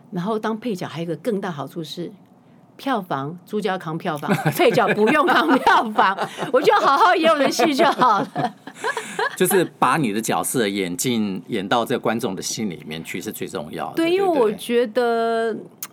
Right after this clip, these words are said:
Speaker 1: 对我来说，我现在对每个角色，因为我，我说实话，现在找我的角色也都不简单。
Speaker 2: 嗯，嗯。
Speaker 1: 他都有很深刻、很沉重的生命的经验。
Speaker 2: 嗯，嗯。
Speaker 1: 那你要知道，很多时候，例如说，我前次演，演一个角色，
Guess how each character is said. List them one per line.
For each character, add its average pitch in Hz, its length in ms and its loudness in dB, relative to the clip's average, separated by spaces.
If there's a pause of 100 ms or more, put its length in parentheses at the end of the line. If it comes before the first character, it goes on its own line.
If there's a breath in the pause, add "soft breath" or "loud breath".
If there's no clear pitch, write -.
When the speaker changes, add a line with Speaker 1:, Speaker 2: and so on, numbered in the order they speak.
(160)
Speaker 1:
对 330 100 -2
我 294 60 4
来 196 180 2
说， 202 220 -2
我 190 80 0
现 247 140 -2
在 247 40 2
对 254 200 0
每 180 120 0
个 160 80 0
角 156 240 -4
色， 190 300 -4
因 262 100 0
为 - 140 -2
我， 175 160 -2 (100)
我 185 140 -4
说 226 180 -2
实 220 160 -6
话， 190 120 -2
现 240 120 -4
在 208 200 0
找 175 260 -4
我 175 80 0
的 160 80 -2
角 156 220 -8
色 170 160 -6
也 147 100 -4
都 147 100 -10
不 147 140 -10
简 - 220 -14 (100)
单。 - 180 -16 (220)
Speaker 2:
嗯， 123 260 -4
嗯。 110 140 -6
Speaker 1:
他 208 100 -6
都 214 160 -2
有 180 140 -2
很 147 340 -6
深 190 720 -6
刻、 185 400 -4
很 151 280 -8
沉 160 320 -8
重 165 340 -4
的 180 240 -8 (220)
生 185 200 -8
命 180 220 -2
的 147 100 -8
经 151 320 -10
验。 170 160 -6 (120)
Speaker 2:
嗯， 107 80 -12
嗯。 - 40 -16 (340 loud breath)
Speaker 1:
那 254 140 0
你 190 80 -2
要 185 120 2
知 180 160 -8
道， 175 120 -2
很 170 140 -4
多 196 80 -2
时 190 80 -6
候， 190 80 -2
例 220 80 -2
如 185 80 0
说， 185 140 -2
我 170 80 -2
前 170 180 -6
次 175 160 -4
演， - 180 -12 (140)
演 147 140 -8
一 156 40 -6
个 156 80 -4
角 151 220 -10
色， - 260 -12